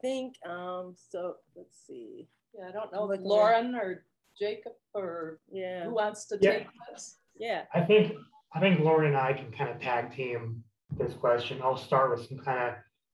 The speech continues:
Speaker 3: with some kind of epidemiological background and some kind of verbiage on why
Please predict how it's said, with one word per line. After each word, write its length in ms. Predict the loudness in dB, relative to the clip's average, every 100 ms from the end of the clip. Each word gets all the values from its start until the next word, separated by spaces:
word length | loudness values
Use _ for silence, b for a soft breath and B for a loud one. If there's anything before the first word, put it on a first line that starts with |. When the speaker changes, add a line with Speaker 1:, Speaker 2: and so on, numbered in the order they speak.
| _ -2
Speaker 3:
with 120 | 2
some 140 | 4
kind 240 | 4 4 4
of 60 |
epidemiological 760 | 2 2 2 2 2 0 -2 0
background 800 | 0 0 2 2 2 0 -2 -6
and 200 | -10 -12
some 180 | -14 -18 -8
kind 140 | -6
of 180 | -6 0
verbiage 400 | 6 8 8 6
on 120 | 0 -2
why 360 | -4 -4 -6